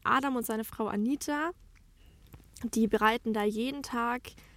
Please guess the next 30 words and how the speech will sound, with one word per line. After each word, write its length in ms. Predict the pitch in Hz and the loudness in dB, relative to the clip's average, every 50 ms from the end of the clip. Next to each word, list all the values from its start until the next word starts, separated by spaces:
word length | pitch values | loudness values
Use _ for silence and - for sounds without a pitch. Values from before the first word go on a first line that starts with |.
| - - - - - - | -20 -20 -20 -20 -12 -6
die 120 | - 208 202 | -4 -4 0
Donuts 400 | - 220 233 226 214 - - - | 2 0 2 0 -2 -4 -6 -10
frisch 360 | - - 240 285 311 - - | -6 -2 -2 -2 -2 -4 -8
zu, 220 | - - - 302 311 - | -6 0 2 2 2 2
also 200 | 208 202 196 190 | 0 0 0 0
die 120 | 190 202 | -2 -2
Glasuren 680 | - - 196 202 - - 247 247 254 247 240 247 233 - - | -2 -2 -2 -2 0 0 2 2 2 2 2 0 -2 -2 2
und 420 | - 247 262 262 247 240 - - | 2 4 4 4 2 -2 -4 -4
die 60 | 226 220 | -6 -4
Füllungen 480 | - - 240 233 233 226 220 220 208 | -2 -2 -2 0 0 0 0 -2 -2
werden 180 | 202 202 196 202 | -2 -4 -4 -2
jeden 160 | 208 247 277 294 | -2 -2 -2 -2
Tag 180 | - 269 262 | -2 -6 -8
frisch 220 | - - 254 - - | -6 -6 -8 -6 -6
gemacht, 420 | 240 220 220 233 254 - - - - - - - - - - - | -6 -4 -4 -4 -6 -6 -10 -20 -20 -20 -20 -20 -20 -16 -6 0
um 180 | - 269 277 | 2 4 4
nur 80 | 285 262 | 4 4
mal 180 | 240 220 214 | 4 4 4
so 60 | 202 208 | 4 4
einen 140 | 202 196 - | 2 2 -2
kleinen 480 | - - - 196 196 190 185 190 185 | -6 -6 -4 -2 -2 -2 -4 -4 -6
Einblick 340 | - 190 180 196 - 208 - | -6 -6 -6 -6 -8 -8 -10
zu 140 | - - - | -10 -10 -8
geben. 220 | - - - - - _ _ _ - - | -8 -8 -10 -10 -14 _ _ _ -14 -4
Zartbitterschokolade, 1160 | - 254 240 - - 247 240 226 226 - 240 220 - 226 220 214 214 214 214 208 202 202 208 | 0 0 0 0 -2 -2 -2 -2 -2 -2 -4 -4 -2 -2 0 0 0 0 0 0 0 -2 -6
Karamell, 760 | - - 226 214 196 220 269 285 285 285 285 285 285 269 277 _ _ _ _ _ _ - | -6 -8 -8 -6 -2 0 0 0 2 2 0 0 0 -2 -4 _ _ _ _ _ _ -2
Kokos, 680 | - 339 330 - - 294 285 285 285 285 - - - | 2 2 2 2 2 0 2 2 2 0 -2 -8 -10
Zimt 280 | - - - 202 196 - | -8 -4 -4 -4 -4 -4
und 240 | - 214 208 - - | -6 -8 -8 -8 -6
Zucker 580 | - 294 294 _ - 254 247 247 240 247 240 | -4 -4 -4 _ -2 -2 -2 0 0 -2 -4